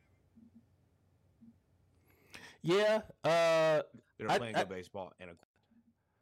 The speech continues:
Speaker 1: Vaughn Grissom was actually sent down to triple A because of his errors in the field. It really wasn't anything going on at the,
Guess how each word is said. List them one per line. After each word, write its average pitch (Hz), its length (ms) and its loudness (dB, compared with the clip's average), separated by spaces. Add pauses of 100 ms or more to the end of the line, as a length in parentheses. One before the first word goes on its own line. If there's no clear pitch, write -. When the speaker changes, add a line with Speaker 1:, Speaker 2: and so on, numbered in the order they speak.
(280)
Speaker 1:
Vaughn 190 280 0
Grissom 160 500 0
was 135 220 0
actually 139 500 0
sent 131 380 -4
down 127 220 2
to 113 40 -2
triple 131 320 0
A 120 80 4
because 120 320 0
of 117 80 0
his 113 240 0
errors 117 500 2 (120)
in 113 520 0 (1080)
the 104 100 -6
field. 120 580 -2 (600)
It 127 100 0
really 180 300 4
wasn't 170 500 2
anything 135 460 -2
going 131 320 2
on 120 380 0 (960)
at 135 180 -2
the, 113 160 -8